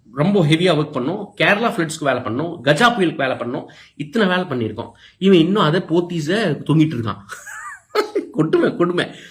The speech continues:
ஏன் போத்தீஸ் ஏன் கொடுக்க கூடாதா? நீ என்ன போத்தீஸ் புரோக்கரா? போத்தீஸ் கொடுக்கணும். சேலத்துல வந்திருக்கான், he should contribute. நாங்க வாங்கல, அது வேற விஷயம். But மக்கள் கான்ட்ரிபியூஷன் வாங்கி தான் இந்த ஏரி வேலைலாம் பண்ணியிருக்கோம். Anyway, so பாஸ்,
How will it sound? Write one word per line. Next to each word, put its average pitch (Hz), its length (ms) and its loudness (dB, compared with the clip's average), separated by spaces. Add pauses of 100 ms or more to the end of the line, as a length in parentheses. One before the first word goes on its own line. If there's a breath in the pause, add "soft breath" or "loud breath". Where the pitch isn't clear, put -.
ஏன் 196 180 4
போத்தீஸ் 240 340 2
ஏன் 202 120 4
கொடுக்க 190 220 2
கூடாதா? 107 580 -2
நீ 156 80 2
என்ன 180 140 4
போத்தீஸ் 180 380 -4
புரோக்கரா? 151 420 -4 (360)
போத்தீஸ் 233 340 -2
கொடுக்கணும். 185 340 -2 (500)
சேலத்துல 185 420 0
வந்திருக்கான், 156 440 -2 (360 loud breath)
he 180 40 -4
should - 520 -4
contribute. 170 540 0 (240)
நாங்க 151 260 0
வாங்கல, 190 240 4
அது 208 160 0
வேற 165 180 2
விஷயம். 110 420 -6 (160)
But 135 120 -6
மக்கள் 123 340 -4
கான்ட்ரிபியூஷன் 175 480 0
வாங்கி 127 260 -2
தான் - 140 -4
இந்த 190 160 0
ஏரி 151 160 2
வேலைலாம் - 20 -6
பண்ணியிருக்கோம். 123 640 -6 (480)
Anyway, 202 440 4 (300 loud breath)
so - 520 0
பாஸ், - 520 -4